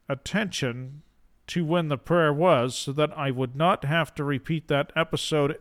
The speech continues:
ever again. You bet I paid attention, and I bet you my brother did too.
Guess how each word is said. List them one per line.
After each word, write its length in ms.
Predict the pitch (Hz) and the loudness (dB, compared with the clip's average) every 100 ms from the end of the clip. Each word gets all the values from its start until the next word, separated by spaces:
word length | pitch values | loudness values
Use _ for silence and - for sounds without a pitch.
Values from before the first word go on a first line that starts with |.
| - | 2
ever 460 | 196 160 127 139 - | 4 4 0 -2 -6
again. 640 | 127 123 160 143 87 78 - _ _ _ _ _ _ _ _ _ _ _ _ | -8 -4 -2 -2 -4 -10 -18 _ _ _ _ _ _ _ _ _ _ _ _
You 280 | 131 156 220 | -4 0 0
bet 260 | 165 175 208 | 4 6 8
I 160 | 143 | 6
paid 300 | 123 139 147 | 0 0 0
attention, 640 | 123 - 143 107 107 82 78 - | -2 -4 -6 -4 -8 -10 -14 -12
and 120 | 127 | -4
I 120 | 143 190 | 0 2
bet 300 | 220 208 185 | 2 2 0
you 60 | |
my 160 | 190 185 | 2 2
brother 380 | 151 190 147 120 | 4 4 2 0
did 280 | 131 127 | 0 -2
too. 420 | 123 165 135 80 | -2 0 0 -2